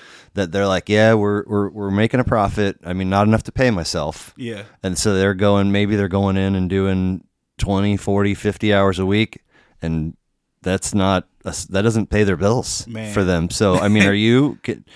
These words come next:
Speaker 1: the things generating profit and you're paying yourself?
Speaker 2: I honestly can say, and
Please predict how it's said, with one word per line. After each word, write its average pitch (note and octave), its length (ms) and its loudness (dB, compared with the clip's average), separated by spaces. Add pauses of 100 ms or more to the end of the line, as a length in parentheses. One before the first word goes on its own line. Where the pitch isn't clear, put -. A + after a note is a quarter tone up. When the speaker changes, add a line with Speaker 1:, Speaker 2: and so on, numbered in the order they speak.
(240)
Speaker 1:
the G2 100 -6
things A#2 420 4
generating A2+ 500 2
profit A2+ 340 0
and G#2+ 240 0
you're A2+ 80 0
paying A2+ 280 -2
yourself? A2 580 -4 (180)
Speaker 2:
I B2 300 -8
honestly C3+ 420 -6
can B2 200 -10
say, B2 800 -4 (100)
and G#2 540 -10